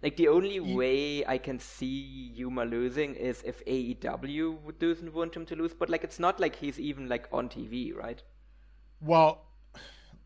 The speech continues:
Speaker 2: let me put it this way. If you actually, okay, the vast majority of A E W wrestlers, and I'm not talking about when they appear on, like, New Japan Strong, they win their matches on the indies.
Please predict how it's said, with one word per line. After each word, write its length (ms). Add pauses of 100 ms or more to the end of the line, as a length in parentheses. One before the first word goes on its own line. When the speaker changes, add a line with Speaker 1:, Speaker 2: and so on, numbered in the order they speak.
(120)
Speaker 2:
let 100
me 80
put 160
it 80
this 240
way. 200
If 160
you 140
actually, 400
okay, 340
the 120
vast 340
majority 580
of 280
A 80
E 160
W 320
wrestlers, 720 (420)
and 80
I'm 60
not 160
talking 200
about 140
when 100
they 120
appear 260
on, 80
like, 180 (220)
New 140
Japan 320
Strong, 580 (720)
they 200
win 200
their 140
matches 360
on 100
the 80
indies. 600